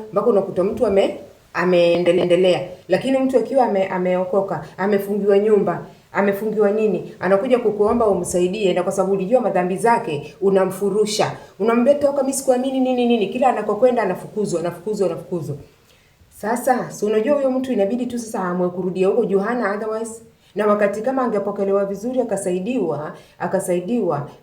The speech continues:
angekuwa vizuri. Alafu pia, kuna watu ambao watenda dhambi kama huyu mvulana huyu, vile alikuwa yatenda dhambi. Mtu akimshikilia mkono, akamu-, akaokoka kweli, akabadilika.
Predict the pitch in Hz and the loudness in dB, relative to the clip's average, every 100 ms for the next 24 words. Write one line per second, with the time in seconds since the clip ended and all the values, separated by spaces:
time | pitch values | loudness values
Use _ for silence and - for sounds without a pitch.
0 | - 160 156 160 160 156 160 175 160 143 | -10 -8 -4 -4 -4 -6 0 0 0 -2
1 | 185 165 147 - - - 160 196 240 262 | -2 -2 -6 -12 -20 -8 0 0 0 -6
2 | - 285 262 160 139 - - _ _ - | -6 -4 -2 -2 -4 -12 -20 _ _ -20
3 | - _ _ _ - 226 226 247 311 285 | -20 _ _ _ -6 -2 2 2 0 0
4 | 247 262 277 233 233 208 208 233 254 240 | 2 2 4 2 0 -2 0 0 -2 -2
5 | 233 214 214 208 165 170 180 165 160 165 | -4 -4 -4 -4 -2 -2 -2 -2 -6 -6
6 | 170 185 220 190 214 180 165 156 160 156 | -6 -2 -2 0 -2 -2 -4 -6 -4 -6
7 | 147 - _ _ _ _ _ _ - 262 | -8 -14 _ _ _ _ _ _ -6 0
8 | 330 294 277 262 247 262 254 240 240 285 | 2 2 0 -2 -4 0 2 2 0 0
9 | 277 - 208 214 208 208 190 202 208 202 | 0 0 -2 0 0 0 -2 -2 -2 -2
10 | 262 262 247 240 226 202 175 180 185 214 | -2 -2 0 0 0 0 -2 -2 -4 -6
11 | 202 - 143 - | -8 -6 -8 -10